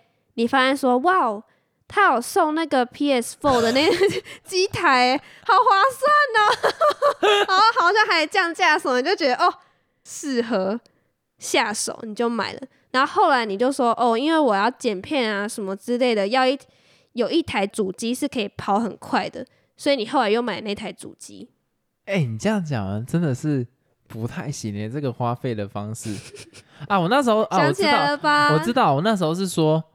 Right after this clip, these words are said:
Speaker 2: 啊，因为要玩P S four，所以需要有一个荧幕，然后刚好看到微星那个时候有一个买荧幕送P S four Pro 的，然后我就去买了，然后其实它也没有真的比较便宜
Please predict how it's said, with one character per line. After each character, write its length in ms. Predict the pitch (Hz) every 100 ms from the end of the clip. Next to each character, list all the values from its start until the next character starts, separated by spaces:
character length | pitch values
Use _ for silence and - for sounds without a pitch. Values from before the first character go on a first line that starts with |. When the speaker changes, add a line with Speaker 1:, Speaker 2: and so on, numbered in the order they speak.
| _ _ -
Speaker 2:
啊， 180 | 139 131
因 140 | 170
为 80 | 214
要 140 | 214
玩 160 | 156 135
P 160 | 156
S 140 | 139 -
four， 160 | 143 123
所 160 | 131
以 60 | 117
需 120 | -
要 120 | 127
有 160 | 113 101
一 20 |
个 100 | - -
荧 160 | 107
幕， 320 | 107 139 127 104
然 160 | 135
后 80 | 202
刚 160 | 196 214
好 120 | 143
看 240 | 170 175
到 200 | 170 170
微 260 | 131 127 131
星 260 | - 151 151
那 100 | 139
个 140 | 123
时 140 | 120
候 120 | 117 131
有 220 | 117 95
一 100 | 107
个 380 | - 117 110 101
买 240 | 117 107 -
荧 180 | 113
幕 240 | 127 151 120
送 500 | - 147 135 113 104
P 160 | - 127
S 120 | 120 -
four 160 | 131 110
Pro 440 | - 135 131 107
的， 340 | 95 95 76 - _ _ _
然 120 | 107
后 80 | 120
我 160 | 127 104
就 160 | 120
去 120 | 123
买 320 | 120 110 78 78
了， 300 | 78 65 -
然 120 | 120 127
后 80 |
其 340 | 170 160 156 170
实 140 | 170 -
它 180 | 185
也 120 | 175 120
没 140 | 120
有 80 | 143
真 180 | 131 131
的 60 |
比 160 | 110 107
较 140 | 117
便 360 | - - 101 110
宜 440 | 95 87 95 87